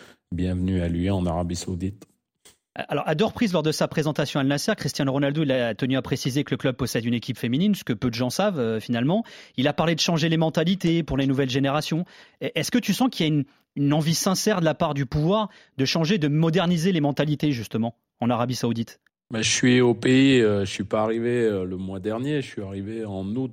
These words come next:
Speaker 1: deux mille dix-neuf, donc ça commence à faire trois ans et demi. Donc j'ai vu une évolution, une évolution, euh, perceptible dans beaucoup de choses. Euh, donc, euh, voilà, je vous ai dit, ça a démarré en deux mille dix-sept.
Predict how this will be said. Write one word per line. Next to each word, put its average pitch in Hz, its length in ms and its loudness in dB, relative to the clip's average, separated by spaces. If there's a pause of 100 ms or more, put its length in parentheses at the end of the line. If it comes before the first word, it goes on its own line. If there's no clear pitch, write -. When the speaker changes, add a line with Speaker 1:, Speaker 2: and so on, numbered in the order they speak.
Speaker 1:
deux 107 100 2
mille 101 200 -2
dix-neuf, 120 580 -4 (240)
donc 87 160 -12
ça - 140 -14
commence 95 420 -10
à 92 80 -10
faire 90 240 -6
trois 98 280 -4
ans 104 360 -2
et 101 60 -2
demi. 147 340 2 (1200)
Donc 101 220 -4
j'ai 101 200 0
vu 113 420 2
une 104 140 2
évolution, 104 800 0 (460)
une 104 180 0
évolution, 110 880 0
euh, 104 180 0
perceptible 110 1200 2
dans 104 160 0
beaucoup 110 300 -2
de 120 60 -12
choses. 156 360 -2 (480)
Euh, 98 380 -6
donc, 113 440 0
euh, 110 280 6
voilà, 131 560 4
je 107 80 -4
vous 104 260 -4
ai 104 80 0
dit, 135 180 -2
ça 107 220 -6
a 92 60 -2
démarré 95 440 -4
en 98 140 -4
deux 101 140 -4
mille 98 180 -4
dix-sept. 104 520 -4